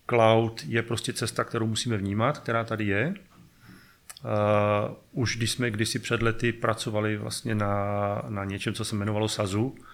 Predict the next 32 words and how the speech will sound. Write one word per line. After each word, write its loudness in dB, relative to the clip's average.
což -6
byla -2
analýza 0
Ministerstva -2
vnitra, 4
kde -4
se, -2
kde -6
se -6
diskutovalo -2
a 0
výsledkem -2
bylo 2
vlastně -2
rozdělení, -2
řekněme, -2
eh, -12
toho -2
státního 0
cloudu 0
na 0
státní -2
část, 0
nebo -4
e-government 0
cloudu -2
na -2
státní -2
část -2
a -8
komerční -2
část, -4